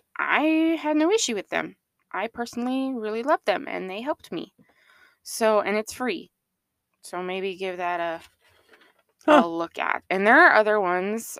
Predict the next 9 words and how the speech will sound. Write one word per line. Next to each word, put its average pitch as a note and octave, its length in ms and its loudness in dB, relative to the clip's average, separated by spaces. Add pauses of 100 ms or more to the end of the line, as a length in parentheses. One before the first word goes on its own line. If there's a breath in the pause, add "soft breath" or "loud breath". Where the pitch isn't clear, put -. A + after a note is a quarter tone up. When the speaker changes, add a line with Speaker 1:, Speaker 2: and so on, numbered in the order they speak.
Speaker 1:
um, E3+ 360 -4
Unsubscriber, G#3+ 1120 -4 (920)
Unlister, G#3 1040 -4
and F#3+ 180 -12
then F#3+ 140 -10
there's F#3 200 -10
a F#3 80 -14
Clean G3 500 -10
Fox. - 760 -12